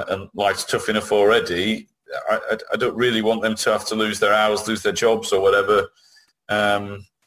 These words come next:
for something. So there's, there's two, there's two sides to this story, isn't there? And I can see what the union are, are saying. Um, so no, I, I, I, I'm, I,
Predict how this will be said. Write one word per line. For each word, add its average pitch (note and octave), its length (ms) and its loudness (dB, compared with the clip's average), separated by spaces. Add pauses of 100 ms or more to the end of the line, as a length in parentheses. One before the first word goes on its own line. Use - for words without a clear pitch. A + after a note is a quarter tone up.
(100)
for G#2+ 80 -6
something. C3 240 0
So C#3 160 0
there's, C#3 220 -2
there's B2+ 340 -4
two, E3+ 240 -4 (120)
there's C3+ 140 -4
two E3+ 160 -2
sides E3 400 0
to - 80 -4
this F2+ 140 -2
story, F#2 360 4
isn't G#2 220 -6
there? F2+ 220 2
And F2+ 140 -4
I - 200 -6
can A2 100 -6
see B2+ 260 -2
what A#2 180 0
the G2+ 80 -2
union G2+ 400 -2
are, - 600 -8
are F#2+ 40 -2
saying. F2+ 540 0 (600)
Um, G#2+ 540 0 (720)
so - 160 -2
no, D3+ 100 4
I, D3+ 160 4
I, E3+ 160 2
I, F3 380 2
I'm, G3+ 200 -2
I, F#3+ 260 4